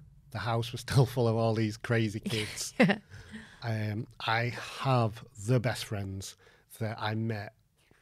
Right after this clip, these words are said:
Speaker 1: well, when I was seven years old, and I'm still friends with them today. I grew up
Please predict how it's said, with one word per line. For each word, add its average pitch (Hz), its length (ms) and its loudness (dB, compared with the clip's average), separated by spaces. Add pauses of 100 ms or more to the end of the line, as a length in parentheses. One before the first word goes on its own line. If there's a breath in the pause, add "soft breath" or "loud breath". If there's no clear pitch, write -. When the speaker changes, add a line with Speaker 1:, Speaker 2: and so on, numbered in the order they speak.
(100)
Speaker 1:
well, 92 200 -16 (140)
when 104 120 -6
I - 20 -2
was 98 160 -8
seven 135 400 2
years 113 200 4
old, 104 220 -4
and 107 100 -4
I'm 113 120 -2
still 135 180 0
friends 117 300 -2
with 110 100 -2
them 107 160 -2
today. 101 380 -8
I 101 40 -6
grew 123 340 4
up - 200 -14